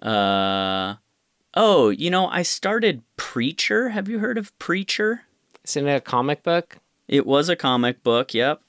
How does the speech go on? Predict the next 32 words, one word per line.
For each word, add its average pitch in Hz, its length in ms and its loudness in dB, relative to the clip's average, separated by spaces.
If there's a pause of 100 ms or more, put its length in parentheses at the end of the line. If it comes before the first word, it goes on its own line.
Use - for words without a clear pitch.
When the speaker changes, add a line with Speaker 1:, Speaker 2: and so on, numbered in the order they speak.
(140)
Speaker 1:
And 107 680 -2
they, 104 640 0
I 101 80 0
guess 101 300 -2
it 95 40 -4
was 92 320 -6
F 101 220 -6
X, 104 320 -6
I 202 80 -8
think, 214 380 -8
did 160 140 -4
a 151 60 -4
series 143 420 -4
on 165 140 -4
it 151 120 -8
that 135 100 -6
I 127 80 -4
never 127 240 -4
got 117 200 -4
around 113 320 -4
to. 151 240 -4 (960)
So - 160 -2
I 110 40 4
watched 107 280 2
the 101 80 -2
pilot 90 580 -2 (1080)
yesterday - 480 -8 (720)
or 113 160 -10
the 104 140 -10
day 92 140 -6
before. 101 560 -6
And, 104 500 0